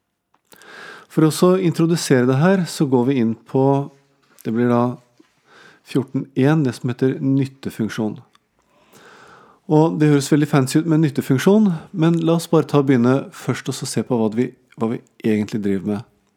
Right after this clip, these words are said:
Eh, vi driver med en, eh, s-, et veddemål hvor det ikke er symmetrisk. Det er ikke sånn at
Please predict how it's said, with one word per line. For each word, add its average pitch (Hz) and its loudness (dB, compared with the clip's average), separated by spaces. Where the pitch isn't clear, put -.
Eh, 147 4
vi 131 -2
driver 127 2
med 131 2
en, 131 -4
eh, 127 -6
s-, - -12
et - -16
veddemål 135 0
hvor 127 -2
det 143 0
ikke 120 2
er 120 0
symmetrisk. 104 -6
Det - -14
er 120 -2
ikke 135 -6
sånn 127 0
at - -10